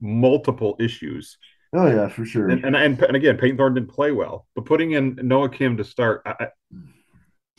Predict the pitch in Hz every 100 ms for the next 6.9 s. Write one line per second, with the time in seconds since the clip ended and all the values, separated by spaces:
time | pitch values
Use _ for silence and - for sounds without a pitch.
0 | _ 147 147 180 190 240 180 - 165 147
1 | 170 143 - 139 175 139 175 202 151 135
2 | 123 208 180 214 - 160 190 208 233 185
3 | 117 156 226 226 143 180 311 226 123 110
4 | 131 143 123 120 117 113 120 131 - 135
5 | 240 262 208 170 127 - - 120 110 98
6 | 135 135 214 240 233 185 147 147 101